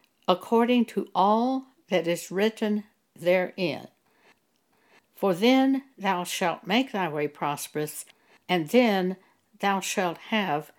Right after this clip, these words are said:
good success. Meditating in the word of God day and night. Psalm one also tells us the same thing.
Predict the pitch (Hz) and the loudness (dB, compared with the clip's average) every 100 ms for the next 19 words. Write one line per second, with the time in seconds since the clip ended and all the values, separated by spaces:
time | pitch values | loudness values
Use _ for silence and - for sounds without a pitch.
0 | _ _ - 196 185 - 156 - - 160 | _ _ -2 -2 -2 -6 -10 -8 -2 -2
1 | - - - - _ _ _ _ _ _ | -2 -12 -20 -20 _ _ _ _ _ _
2 | _ _ _ _ _ _ _ _ _ _ | _ _ _ _ _ _ _ _ _ _
3 | _ _ _ _ _ _ _ _ _ _ | _ _ _ _ _ _ _ _ _ _
4 | _ _ _ _ _ _ - 175 214 247 | _ _ _ _ _ _ -6 4 6 6
5 | 277 262 247 240 233 - 202 196 190 180 | 4 2 2 4 2 0 -2 -2 -2 -2
6 | 196 196 - 175 165 170 156 175 170 170 | -2 -4 -4 -4 -4 -6 0 0 2 -2
7 | 165 139 127 - - 247 247 175 165 160 | -4 -4 -6 -6 2 4 4 2 0 -2
8 | 131 147 131 - 147 127 180 151 - 143 | -2 -4 -6 -6 -6 -4 -4 -4 -6 -10
9 | - 151 - 165 135 - 170 160 | -10 -12 -6 -6 -4 -4 -4 -4